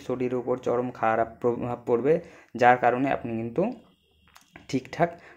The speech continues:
ডিম পাবেন না। তো এই বিষয়টা আমি বলে দিচ্ছি কেন। এবার শরীর ঠিক হলো না, আর আপনি লেয়ার খাবার খাইয়ে দিলেন, তাদের ডিম দিয়ে দিবে। এবার ডিম দিয়ে দিলে তাদের শরীরের পুষ্টিগুণ, আহ, সব ডিমের মধ্যে চলে আসবে।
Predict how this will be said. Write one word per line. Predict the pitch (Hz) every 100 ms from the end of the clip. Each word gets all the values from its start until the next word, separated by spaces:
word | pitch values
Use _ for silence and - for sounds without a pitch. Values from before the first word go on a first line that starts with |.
| -
ডিম | 123 139
পাবেন | 131 113 113
না। | 92 90 - _ _ _
তো | 131 123 123 123 -
এই | 139
বিষয়টা | 147 151 151 139
আমি | 131 139 139 - 120
বলে | 131 135
দিচ্ছি | 131 - 135
কেন। | 135 123 123
এবার | 120 117 117 117
শরীর | 143 147 147
ঠিক | - 143
হলো | 147 135
না, | 139 139
আর | 120
আপনি | 120 131
লেয়ার | 127 135 131
খাবার | - 127 131
খাইয়ে | 127 120
দিলেন, | 123 131 147
তাদের | 135 117 123 131 - - _ -
ডিম | 127 135 135
দিয়ে | 131
দিবে। | 127 127
এবার | 139 120 117 120
ডিম | 151 156
দিয়ে | 147 139
দিলে | 135 139
তাদের | 127 120 123
শরীরের | 127 120 127
পুষ্টিগুণ, | 127 127 - 123 135 170 - - _
আহ, | - 120 120
সব | 120 131 135
ডিমের | 131 123
মধ্যে | 123 120
চলে | 127 127 113
আসবে। | 107 -